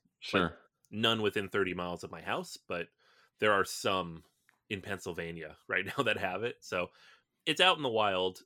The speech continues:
Speaker 1: Um, it's releasing everywhere else, like, just general retailers, uh, at the end of next week, like, O-, October seventh. So I have pre-ordered it. It will come in via normal means because I don't feel like trying to drive myself all over to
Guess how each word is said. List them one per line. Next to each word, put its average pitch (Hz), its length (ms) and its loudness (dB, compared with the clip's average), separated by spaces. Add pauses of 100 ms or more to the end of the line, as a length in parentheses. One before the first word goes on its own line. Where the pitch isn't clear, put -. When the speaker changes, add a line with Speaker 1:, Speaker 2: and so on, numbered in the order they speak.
Speaker 1:
Um, 92 300 0
it's 123 160 0
releasing 131 440 2
everywhere 98 380 2
else, 87 480 -4
like, 87 140 -10
just - 200 -12
general 95 360 -6
retailers, 120 840 -4 (180)
uh, 85 200 -4
at 82 80 -16
the 110 120 -6
end 92 100 -2
of 85 80 -8
next - 280 -16
week, 90 220 -14 (180)
like, - 140 -10
O-, - 260 -12
October 95 260 -8
seventh. 92 360 -10 (180)
So 87 320 -2 (640)
I 123 100 8
have 117 220 4 (100)
pre-ordered 113 440 4
it. 113 120 2 (180)
It 107 60 -2
will 101 140 0
come 101 240 -6
in 92 280 -4 (160)
via 92 220 0
normal 92 280 -2
means 85 360 -10
because 82 300 -14
I 82 80 -8
don't 85 180 -12
feel 92 140 -6
like 87 160 -8 (400)
trying 90 200 -6
to 85 160 -12 (260)
drive 90 280 -2
myself 87 300 -8
all 85 160 -4
over 82 180 -8
to 85 100 -14